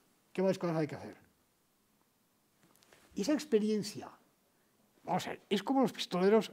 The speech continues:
de ciertas organizaciones terroristas. Es que estos, estos muchachetes, ya de mi edad, muchos de ellos, tienen experiencia de impunidad.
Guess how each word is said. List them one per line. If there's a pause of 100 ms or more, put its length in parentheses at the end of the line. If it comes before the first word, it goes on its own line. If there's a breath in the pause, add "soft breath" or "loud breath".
(120)
de
ciertas
organizaciones
terroristas. (2250 loud breath)
Es
que
estos, (640)
estos
muchachetes, (140)
ya
de
mi
edad, (140)
muchos
de
ellos, (880)
tienen
experiencia
de
impunidad.